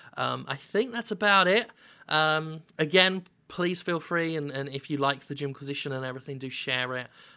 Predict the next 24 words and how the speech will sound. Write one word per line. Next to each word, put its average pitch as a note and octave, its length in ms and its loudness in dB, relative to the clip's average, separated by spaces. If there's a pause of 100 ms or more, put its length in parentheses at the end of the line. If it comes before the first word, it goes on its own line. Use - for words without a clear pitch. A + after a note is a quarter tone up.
That's C3+ 340 4
really C3+ 420 -6
helping. B2 640 -6
It's, C3 240 -6
it's C3+ 180 -6
helping C3+ 300 -6
cover B2+ 280 -6
some C3 220 -8
of B2+ 60 -8
the B2+ 80 -8
ground B2 320 -8
lost. A#2 480 -12
Um, A#2 320 -8
you C3 100 -10
know, B2 80 -6
I B2+ 60 0
lost B2+ 260 -6
about B2+ 160 -8
twenty B2+ 240 -10
percent B2 300 -12
of B2 80 -18
my B2 120 -10
views, B2 460 -12 (560)
um, A#2+ 500 -6